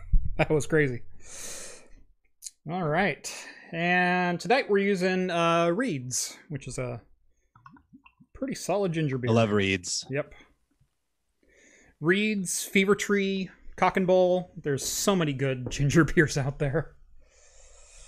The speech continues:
Speaker 1: All right. There we have,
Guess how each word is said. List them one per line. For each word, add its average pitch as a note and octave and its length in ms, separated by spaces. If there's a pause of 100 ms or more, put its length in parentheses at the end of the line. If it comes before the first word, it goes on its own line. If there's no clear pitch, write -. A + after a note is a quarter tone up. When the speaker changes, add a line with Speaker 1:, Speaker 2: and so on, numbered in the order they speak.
(760)
Speaker 1:
All D#3+ 140
right. E3+ 500 (2250)
There A3+ 160
we A3 80
have, B3+ 400